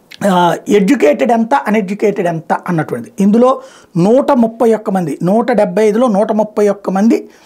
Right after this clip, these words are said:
ఆ, ఎడ్యుకేటెడే.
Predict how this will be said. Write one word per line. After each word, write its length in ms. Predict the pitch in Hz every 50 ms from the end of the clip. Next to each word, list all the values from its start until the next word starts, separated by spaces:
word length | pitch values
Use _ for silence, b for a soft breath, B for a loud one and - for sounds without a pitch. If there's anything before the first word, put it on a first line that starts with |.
| b b b b b b b b - 208
ఆ, 380 | 190 180 170 170 165 160 156 - - - _ _ _ - - - 185 180 170 156
ఎడ్యుకేటెడే. 680 | 147 160 175 175 208 220 - 233 - - 156 - -